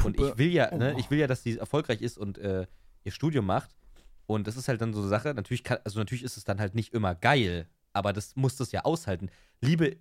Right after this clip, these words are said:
Speaker 1: oder diese Beziehungssachen, das verstehen auch ganz viele junge Leute, glaub ich, einfach nicht oder ist halt einfach nicht so ein Ding im, im Volksmund so mäßig. Digga, wenn's halt scheiße ist, dann,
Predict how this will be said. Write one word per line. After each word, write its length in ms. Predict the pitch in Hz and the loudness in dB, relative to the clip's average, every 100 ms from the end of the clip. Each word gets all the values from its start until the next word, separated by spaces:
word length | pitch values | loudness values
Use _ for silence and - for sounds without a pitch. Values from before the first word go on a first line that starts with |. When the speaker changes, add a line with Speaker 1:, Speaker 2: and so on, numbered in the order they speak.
| _ | _
Speaker 1:
oder 180 | 113 113 | 0 0
diese 180 | 110 113 | 0 -4
Beziehungssachen, 540 | 104 - 196 160 104 | -4 -4 -2 0 -2
das 120 | 107 - | -4 -6
verstehen 300 | 110 - 120 | -6 -2 -2
auch 180 | 127 | -2
ganz 180 | - 101 | -4 -4
viele 140 | - 104 | -2 0
junge 340 | 139 143 98 | 2 0 -2
Leute, 240 | 101 90 90 | -2 -4 -2
glaub 140 | 90 | -4
ich, 80 | 90 | -4
einfach 180 | 90 92 | -10 -10
nicht 140 | 110 | -8
oder 260 | 92 90 - | -4 -4 -4
ist 180 | - | -10
halt 120 | 104 - | -8 -8
einfach 140 | 95 | -10
nicht 120 | 92 | -8
so 80 | 92 | -6
ein 280 | 90 85 82 | -4 -6 -8
Ding 140 | 98 123 | -6 -6
im, 260 | 110 92 | -6 -8
im 120 | 90 90 | -10 -8
Volksmund 460 | - 104 - 123 | -6 -6 -4 -6
so 80 | - | -4
mäßig. 240 | 120 131 _ _ _ _ _ - | -6 -6 _ _ _ _ _ -4
Digga, 260 | 196 147 90 | 2 2 2
wenn's 200 | 113 - | -2 -2
halt 140 | 104 | -6
scheiße 320 | - 135 185 113 | 0 0 0 -2
ist, 180 | 143 | -2
dann, 240 | 95 95 | -2 -4